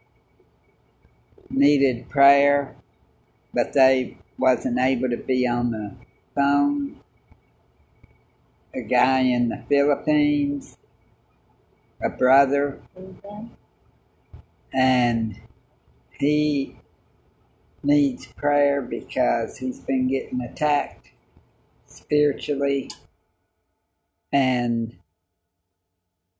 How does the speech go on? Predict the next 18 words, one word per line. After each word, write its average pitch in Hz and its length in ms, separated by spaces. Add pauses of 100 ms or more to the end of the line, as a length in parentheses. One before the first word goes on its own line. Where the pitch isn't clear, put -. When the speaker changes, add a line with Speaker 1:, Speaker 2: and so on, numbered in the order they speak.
(420)
Speaker 1:
with, 127 400
uh, 113 220
getting 123 420
illnesses. 135 960 (1000)
And 117 360
we 131 180
rebuke 120 560
those 127 340
illnesses 123 720
right 117 300
now 123 340
in 127 100
the 104 80
mighty 113 380
name 113 300
of 110 100
Yeshua. 127 800 (1160)
And 120 500